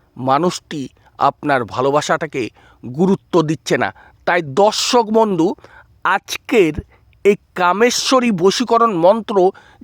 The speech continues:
যে কোনো ধর্মের ব্যক্তি করতে পারবে,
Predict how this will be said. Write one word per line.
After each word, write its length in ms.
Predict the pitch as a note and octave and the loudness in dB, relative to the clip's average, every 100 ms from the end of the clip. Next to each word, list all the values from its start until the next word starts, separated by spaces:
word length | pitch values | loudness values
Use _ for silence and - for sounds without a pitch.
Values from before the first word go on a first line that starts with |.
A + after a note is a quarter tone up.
| D3+ | -10
যে 200 | - C4+ C4+ | 0 2 2
কোনো 220 | C#4 D4 C#4+ G3 | 2 4 4 2
ধর্মের 480 | D#3+ G#3 A#3 B3 B3+ - _ _ - | 0 2 4 2 0 -8 _ _ -14
ব্যক্তি 560 | A2+ E3 G3+ _ A#3 | 2 2 2 _ -8
করতে 340 | G#3+ A3 - A3+ | 0 0 2 0
পারবে, 340 | G#3+ G#3 G3+ | 2 2 2